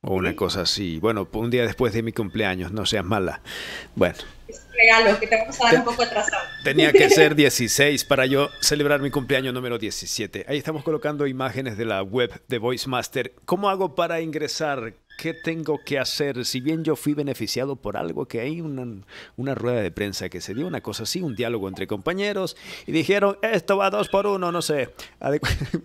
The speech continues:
Speaker 1: <laughs> no fue así específicamente, pero, eh, yo dije, "Aprovecho". Y sabes que tuve un problema, porque yo tenía la billetera acá. La, la, la, abro la billetera,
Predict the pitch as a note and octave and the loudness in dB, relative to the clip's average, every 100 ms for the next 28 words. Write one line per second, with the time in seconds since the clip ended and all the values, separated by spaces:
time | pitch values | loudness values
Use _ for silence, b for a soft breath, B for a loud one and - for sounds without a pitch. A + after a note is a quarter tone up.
0 | - - - F#3+ G3+ F3 E3+ D#3+ - C#3+ | -8 -12 -2 2 2 2 0 -2 0 -2
1 | C3 C3+ B2+ C3 C3+ B2+ C3+ C#3 B B | -2 -2 -2 0 0 2 0 -2 B B
2 | B B B2+ C#3+ - - D3+ C#3+ C#3 D#3 | B B -6 -6 -8 -14 -4 -2 0 -2
3 | - A#2 B2 B2+ B2+ - G2 B B B | 0 -2 -2 -2 -2 -4 -8 B B B
4 | - A#2 F3 F#3 - - F3 F#3+ E3 C3 | -8 -4 -2 -2 -4 -4 -4 -4 -4 0
5 | D3+ C3+ F#2+ D#3+ F3 G3 - - _ _ | 0 -2 -4 -4 -4 -8 -10 -20 _ _
6 | _ _ - - C3+ B2+ A#2+ A#2+ G2 - | _ _ -18 -16 -12 -10 -10 -12 -12 -12
7 | B2 G2+ - B2+ - _ _ - - B | -12 -12 -12 -12 -14 _ _ -20 -20 B
8 | B B B B B E3 F#3+ G3+ G3 D#3 | B B B B B -2 0 0 0 -4
9 | - - - - B2+ B2+ A#2+ A#2 G#2+ - | -4 -6 -6 -8 -8 -6 -6 -6 -8 -6
10 | D3 C3+ | -4 -4